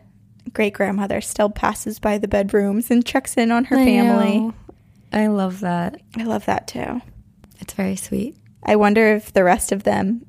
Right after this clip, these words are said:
Speaker 1: are going to develop these really strong psychic abilities.
Speaker 2: I hope. I was, like, really, remember a while back I was having, like, weird feelings and I felt like I knew it was happening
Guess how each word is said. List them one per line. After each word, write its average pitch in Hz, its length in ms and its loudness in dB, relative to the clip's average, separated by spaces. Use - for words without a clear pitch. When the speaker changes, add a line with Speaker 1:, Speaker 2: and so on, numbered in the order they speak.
Speaker 1:
are 208 180 0
going 185 220 0
to 214 120 0
develop 185 560 0
these 196 260 -2
really 180 220 2
strong 190 420 0
psychic - 600 -2
abilities. - 800 -2
Speaker 2:
I 202 140 2
hope. 202 560 0
I 214 140 4
was, 277 140 4
like, 330 200 4
really, 208 360 2
remember 254 560 2
a 214 100 2
while 180 380 0
back 170 340 -2
I 175 60 -4
was 156 120 -6
having, 165 440 0
like, 156 200 -6
weird 165 440 0
feelings 160 500 0
and 165 60 0
I 156 100 0
felt 160 300 2
like 165 160 -2
I 165 100 2
knew 160 220 0
it - 60 -2
was 165 120 -2
happening 160 600 -2